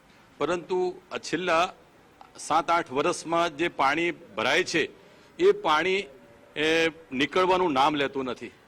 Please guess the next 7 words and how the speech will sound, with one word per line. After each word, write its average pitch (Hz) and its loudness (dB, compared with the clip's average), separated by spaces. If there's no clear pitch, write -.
પહેલાં 175 2
પણ 202 0
પાણી 165 0
તો 196 0
આવતું 208 2
હતું, 135 -4
પણ 208 0